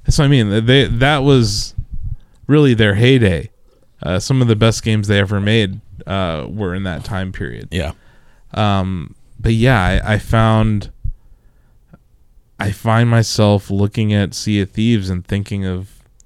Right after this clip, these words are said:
Speaker 1: the past, where I'm like, the art style is amazing. The water,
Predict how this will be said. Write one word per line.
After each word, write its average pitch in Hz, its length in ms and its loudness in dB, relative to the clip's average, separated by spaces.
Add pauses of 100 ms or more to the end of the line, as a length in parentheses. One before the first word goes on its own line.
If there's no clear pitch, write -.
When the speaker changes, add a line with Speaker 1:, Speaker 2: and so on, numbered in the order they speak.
(140)
Speaker 1:
the 92 100 -4
past, 104 600 -2 (120)
where 95 240 -2
I'm 95 160 -2
like, 92 220 -2 (920)
the 92 100 -4
art 104 260 0
style 110 380 0
is 104 100 0
amazing. 107 680 0 (500)
The 104 80 2
water, 113 640 2